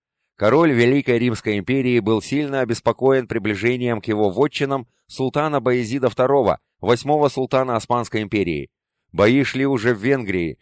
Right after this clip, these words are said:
южная часть которой покорена им. Несколько лет подряд король безуспешно слал посольства на Канары и всегда получал ответ Дмитрия, что того этот вопрос пока мало интересует. Наконец,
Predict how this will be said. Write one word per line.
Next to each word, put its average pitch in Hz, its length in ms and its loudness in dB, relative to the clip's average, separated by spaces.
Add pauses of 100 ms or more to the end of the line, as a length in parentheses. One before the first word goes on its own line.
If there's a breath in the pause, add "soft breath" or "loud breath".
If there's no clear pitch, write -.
(140)
южная 120 420 0
часть 147 300 0
которой 127 380 0
покорена 107 580 -2
им. 73 180 -10 (540)
Несколько 156 640 0
лет 135 380 2
подряд 117 440 2
король 135 320 2
безуспешно 131 720 -2
слал 131 300 2
посольства 120 640 -2
на 110 160 -6
Канары 123 500 -2 (240 soft breath)
и 143 100 -4
всегда 151 320 0
получал 147 440 0
ответ 127 280 0
Дмитрия, 127 560 -2 (180)
что - 200 -6
того 156 320 2
этот 156 200 0
вопрос 139 360 0
пока 131 320 0
мало 107 300 0
интересует. 92 580 -4 (460)
Наконец, 101 600 -2